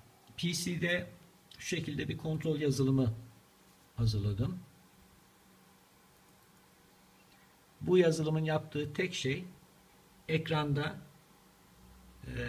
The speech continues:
bizlerden aldıkları, aldığı, e, parametreleri seri port üzerinden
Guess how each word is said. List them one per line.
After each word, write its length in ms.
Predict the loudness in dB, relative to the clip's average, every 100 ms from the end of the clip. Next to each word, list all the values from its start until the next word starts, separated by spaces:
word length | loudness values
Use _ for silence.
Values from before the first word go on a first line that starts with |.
| 0 0 2
bizlerden 500 | 0 2 2 2 4
aldıkları, 760 | 4 2 0 -4 -4 0 -2 -4 -2
aldığı, 500 | 0 2 4 4 2
e, 240 | -2 -6 -6 -6 -4 -2 0 0 -2 -14 -18 2
parametreleri 880 | 6 6 4 2 4 6 6 2 -6 -12 -20 -20 -20 -20 -20 -12
seri 440 | -4 0 0 0
port 260 | 0 0 0
üzerinden 600 | 4 6 8 8 4